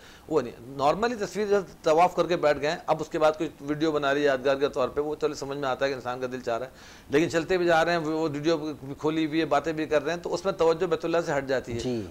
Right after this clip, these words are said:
Speaker 1: तो
Speaker 2: ऐसा
Speaker 1: वो,
Speaker 2: ही है।
Speaker 1: अ, balance रखना चाहिए हर चीज़ को,
Speaker 2: हम्म।
Speaker 1: कि बिल्कुल मना भी नहीं, ठीक है, और बिल्कुल वो भी नहीं कि अपनी तवज्जो सारी मोबाइल पे चली जाए। Avoid किया जाए, उस वक्त बिल्कुल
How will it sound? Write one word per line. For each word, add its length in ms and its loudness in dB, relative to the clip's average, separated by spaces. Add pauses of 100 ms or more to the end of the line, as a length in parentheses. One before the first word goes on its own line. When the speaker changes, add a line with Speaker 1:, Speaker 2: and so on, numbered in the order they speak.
(140)
Speaker 1:
तो 80 2
Speaker 2:
ऐसा 80 0
Speaker 1:
वो, 80 8
Speaker 2:
ही 60 8
है। 180 -2
Speaker 1:
अ, 120 -6 (100)
balance 380 2
रखना 180 2
चाहिए 200 4
हर 100 2
चीज़ 220 -6
को, 80 -2
Speaker 2:
हम्म। 180 -8
Speaker 1:
कि 100 -2
बिल्कुल 460 0
मना 260 0
भी 140 0
नहीं, 160 -4
ठीक 180 -6
है, 120 -8 (360)
और 140 4
बिल्कुल 340 0
वो 160 4
भी 100 2
नहीं 120 2
कि 60 2
अपनी 180 2
तवज्जो 340 2
सारी 340 2 (160)
मोबाइल 260 0
पे 100 -4
चली 240 -2
जाए। 160 -4 (540)
Avoid 220 6
किया 160 4
जाए, 80 4
उस 120 0
वक्त 120 0
बिल्कुल 320 2